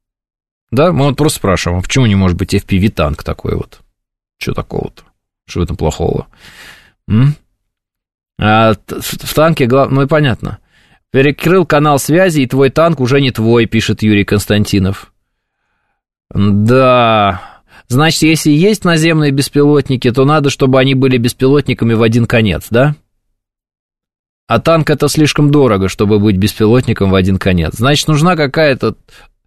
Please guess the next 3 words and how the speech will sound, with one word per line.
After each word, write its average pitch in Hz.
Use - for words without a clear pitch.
э, 95
дура 135
бессмысленная, 117